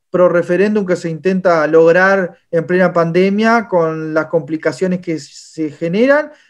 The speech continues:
pero bueno, estamos convencidos de que es un instrumento para que la sociedad toda pueda opinar a través de su voto, pero también a través del debate que necesariamente tiene que tener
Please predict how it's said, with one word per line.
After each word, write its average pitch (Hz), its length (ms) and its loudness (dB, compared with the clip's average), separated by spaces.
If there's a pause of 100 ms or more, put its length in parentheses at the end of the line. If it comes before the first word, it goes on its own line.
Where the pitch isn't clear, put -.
(120)
pero 208 200 4
bueno, 220 200 4
estamos 269 320 -2
convencidos 233 640 0
de 202 140 2
que 208 100 -6
es 208 120 -6
un 202 100 -2
instrumento 196 640 -2
para 170 240 2
que 160 160 0
la 156 140 2
sociedad 175 680 0 (240)
toda 262 640 2
pueda 214 240 6
opinar 202 480 2
a 170 100 2
través 180 300 2
de 175 80 -2
su 180 160 -6
voto, 233 400 4
pero 175 200 2
también 165 300 0
a 175 80 0
través 175 300 2
del 170 160 0
debate 170 480 2
que 151 100 -6
necesariamente 165 800 -2
tiene 175 240 -6
que 202 100 0
tener 233 400 0